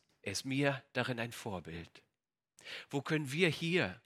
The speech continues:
auch in Deutschland, ganz praktisch unsere Komfortzone verlassen? Vielleicht zu sagen, „Jawohl, ich wage es.“ Und unterstütze zum Beispiel die Kinderstunde oben, den Viktor, damit auch dieses Päckchen der Liebe Gottes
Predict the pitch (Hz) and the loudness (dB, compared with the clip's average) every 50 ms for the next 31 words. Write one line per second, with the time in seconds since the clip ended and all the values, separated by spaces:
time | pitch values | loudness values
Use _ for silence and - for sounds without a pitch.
0 | _ _ _ _ _ - 147 - 175 160 139 147 151 175 - - - 123 107 - | _ _ _ _ _ 2 2 2 2 2 4 4 4 4 4 2 0 -2 -2 -2
1 | 135 123 - - - - 135 - - - 127 - - - 127 131 135 123 131 - | -2 -4 -4 -4 -2 -2 -2 0 0 -2 -2 -2 -2 -4 -4 -2 -2 -4 -4 -2
2 | - 123 113 - - 151 147 147 147 - - - 101 92 92 87 - - - - | -4 -4 -4 -2 0 0 2 2 0 -2 -2 -2 -4 -4 -4 -6 -6 -4 -4 -4
3 | - - - - - - _ _ _ _ _ _ _ - - - - - - - | -4 -6 -6 -8 -12 -14 _ _ _ _ _ _ _ -18 -14 -12 -12 -8 0 4
4 | 135 147 143 - 151 139 151 143 135 135 135 135 139 123 147 156 151 143 135 - | 4 4 4 4 0 2 2 2 2 2 2 0 2 4 6 6 6 6 4 0
5 | 123 131 127 127 120 - 120 110 95 90 - - - - _ _ _ _ _ _ | 2 2 4 4 4 4 2 0 -2 -2 -4 -6 -8 -10 _ _ _ _ _ _
6 | _ _ _ - 120 110 127 127 117 123 110 - 185 190 - - 147 117 - - | _ _ _ -14 -8 -6 -4 -2 0 0 0 2 2 2 2 2 -2 -2 -2 0
7 | 127 123 127 117 - - 139 120 107 - - - - - - - - 127 - - | 2 4 4 4 4 4 4 4 4 2 -4 -12 -12 -14 -10 -8 -6 -2 0 2
8 | 156 151 139 127 117 - 131 123 117 - - 131 135 131 127 117 101 - _ - | 2 2 2 2 2 0 -2 -4 -4 -4 -2 -2 -2 -4 -4 -8 -10 -12 _ -10
9 | 113 113 113 117 147 139 - - 120 107 95 101 - _ - - - - - - | -8 -6 -2 0 0 0 0 -2 -2 -2 -2 -2 -6 _ -14 -14 -12 -12 -14 -4
10 | - - 110 123 143 131 - - 123 120 - - - _ _ _ _ _ _ _ | 0 2 2 4 2 0 0 0 0 0 -2 -6 -10 _ _ _ _ _ _ _
11 | _ _ - 160 175 165 175 - - - - 160 147 - - - 139 120 113 113 | _ _ 2 4 4 4 4 2 2 4 4 4 4 4 0 -2 2 4 6 6
12 | 117 131 143 139 156 139 - 131 123 - 120 110 - - - - | 6 6 4 2 2 2 2 2 2 0 -2 -6 -6 -6 -10 -10